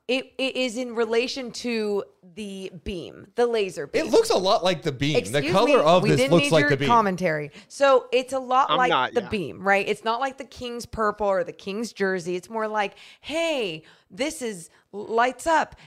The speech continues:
Speaker 1: and, uh, the Kings also have something that light up. Oh, the beam? Great. That's what it's, um, referring to. Is that
Speaker 3: Yeah,
Speaker 1: good?
Speaker 3: but Morgan, Morgan, I wanna know only your opinion on
Speaker 1: Okay.
Speaker 3: this. What color is the beam?
Speaker 1: Um,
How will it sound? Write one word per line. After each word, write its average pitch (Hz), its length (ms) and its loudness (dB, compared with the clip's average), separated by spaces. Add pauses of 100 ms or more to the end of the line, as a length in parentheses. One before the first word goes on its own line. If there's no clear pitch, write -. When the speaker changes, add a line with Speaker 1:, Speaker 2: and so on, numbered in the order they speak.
(100)
Speaker 1:
and, 214 520 -2
uh, 208 280 0
the 185 120 -8
Kings 320 360 -8
also 302 300 -2
have 226 260 -2
something 208 340 -8
that 185 140 -6
light 185 200 0
up. 156 240 -2
Oh, 359 240 2
the 254 100 -6
beam? 311 480 -6
Great. 370 480 -6
That's 247 300 2
what 220 200 0
it's, - 480 -8
um, 175 440 -4 (180)
referring 175 680 -10
to. 165 280 -14 (160)
Is 208 120 -12
that 233 140 -8
Speaker 3:
Yeah, 277 160 4
Speaker 1:
good? 294 100 -10
Speaker 3:
but 233 140 4
Morgan, 233 380 4 (180)
Morgan, 214 280 4
I 208 80 4
wanna 220 180 2
know 165 260 0
only 185 320 0
your 147 240 -2
opinion 170 360 -6
on 175 80 0
Speaker 1:
Okay. 214 160 2
Speaker 3:
this. 214 100 -4
What 302 380 0
color 151 480 2
is 160 220 -4
the 180 100 -6
beam? 180 380 -4 (520)
Speaker 1:
Um, 320 440 2